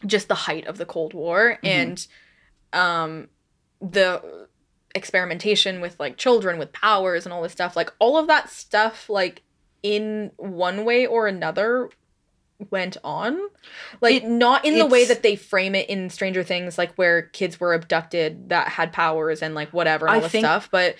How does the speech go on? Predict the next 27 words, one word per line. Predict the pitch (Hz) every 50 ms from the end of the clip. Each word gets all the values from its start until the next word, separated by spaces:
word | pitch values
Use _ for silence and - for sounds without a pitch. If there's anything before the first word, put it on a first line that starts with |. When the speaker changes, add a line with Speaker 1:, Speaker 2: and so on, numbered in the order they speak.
| - - - - 202 202 -
Speaker 2:
I | 214
think | 220 233 226 220
the | 254
powers | - - 214 190 185 190 180 170 170 170 -
thing | - 175 160
aside, | 156 160 - - 147 151 170 185 -
I | - 180
think | 170 - - 220 247 254 254 - _ - -
there | 214 208 202
were | 190 175 170 170 165 165 165
instances | - 151 156 151 - - 165 160 - - 160 147 156
where | 156 139
kids | 139 - - 165 147 147 151
were | 147 139 135 175 185
abducted, | - 190 - - 185 190 - - 226 233 233
and | 196 165
I | 151
Speaker 1:
I |
Speaker 2:
think | 233 240 247
Speaker 1:
mean, | 254 254
Speaker 2:
that's | 196 196 - -
what | 190 180 -
they | 175
were | 165 143 135 135 147
trying | 143 - - 160 160 165
to | 165 165
highlight, | 156 - - 151 156 160 175 185 208 208